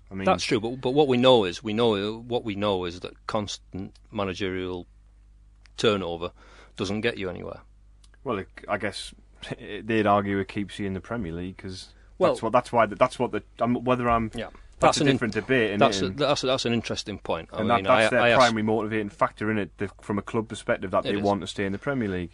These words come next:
Speaker 2: But, but I asked somebody, uh, somebody this on, on Twitter last night, and I'll ask you, lads, here, here in the studio, if survival means,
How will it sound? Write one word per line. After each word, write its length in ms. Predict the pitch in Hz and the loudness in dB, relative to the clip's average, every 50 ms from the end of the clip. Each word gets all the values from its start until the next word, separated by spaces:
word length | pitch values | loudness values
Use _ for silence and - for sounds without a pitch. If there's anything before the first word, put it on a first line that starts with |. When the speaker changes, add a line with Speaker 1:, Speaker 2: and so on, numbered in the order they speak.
| - - - | -14 -2 2
Speaker 2:
But, 360 | - 175 - 165 170 - 165 | 4 4 4 2 -2 -6 -2
but 80 | 151 147 | 0 2
I 100 | 139 156 | 4 4
asked 180 | 165 156 - - | 4 4 4 2
somebody, 580 | 160 135 123 117 120 117 110 107 107 110 113 - | 2 0 0 0 -2 -4 -4 -6 -8 -10 -12 -14
uh, 200 | - - - 104 | -14 -14 -14 -10
somebody 440 | - - 139 117 110 107 104 104 | -6 -4 -4 -4 -4 -4 -4 -4
this 220 | 101 104 98 - 123 | -4 -4 -4 -4 -6
on, 240 | 113 104 104 104 - | -6 -6 -6 -8 -8
on 140 | 107 101 98 - | -8 -10 -10 -10
Twitter 240 | - - 92 87 | -10 -10 -8 -6
last 200 | 87 90 92 - | -6 -6 -6 -6
night, 160 | 139 127 107 - | -6 -6 -6 -6
and 100 | 78 82 | -8 -10
I'll 120 | 85 90 | -12 -12
ask 140 | 85 - - | -12 -12 -12
you, 380 | 90 92 95 92 92 95 107 - - - - - | -12 -12 -12 -12 -12 -14 -14 -18 -20 -20 -20 -16
lads, 280 | - 104 98 95 - - | -12 -10 -10 -8 -6 -6
here, 200 | 104 98 101 104 | -4 -4 -4 -6
here 220 | 98 104 104 104 101 | -6 -8 -8 -8 -8
in 80 | 98 | -8
the 60 | 95 | -10
studio, 460 | - - - 143 135 117 110 92 87 - - - - - - - - - - | -12 -10 -8 -8 -6 -6 -6 -6 -6 -8 -12 -20 -20 -20 -20 -20 -20 -16 -14
if 120 | - 135 - | -12 -8 -6
survival 460 | - 151 135 175 180 180 175 165 147 | -4 -2 0 2 2 2 2 0 0
means, 540 | 139 131 127 123 123 123 117 110 - - | 0 0 -2 -2 -2 -4 -4 -6 -8 -10